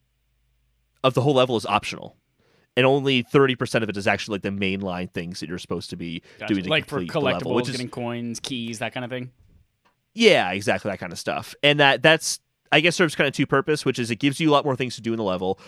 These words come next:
Speaker 1: but also means that you can play that level in a variety of different ways because you can just speed run through it and avoid a lot of that stuff, and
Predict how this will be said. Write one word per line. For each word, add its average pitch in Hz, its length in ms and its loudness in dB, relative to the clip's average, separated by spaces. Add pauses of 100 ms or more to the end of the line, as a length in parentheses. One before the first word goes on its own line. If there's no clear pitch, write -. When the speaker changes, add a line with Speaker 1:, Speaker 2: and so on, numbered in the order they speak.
Speaker 1:
but 151 80 4
also 160 240 4
means 147 200 0
that 131 160 4 (100)
you 127 120 -8
can 117 140 -8
play 127 160 0
that 123 100 2
level 113 240 2
in 107 60 0
a 98 100 2
variety 101 540 0
of 98 60 -6
different 95 180 -8
ways 139 340 2
because 104 340 -6 (200)
you 131 100 -6
can 123 140 -6
just 113 180 -8
speed 147 280 -4
run 151 180 2
through 147 280 2
it 143 120 2
and 104 80 -2
avoid 110 320 0
a - 20 2
lot 131 160 6
of 131 40 2
that 127 120 -2
stuff, - 460 0
and 92 320 -6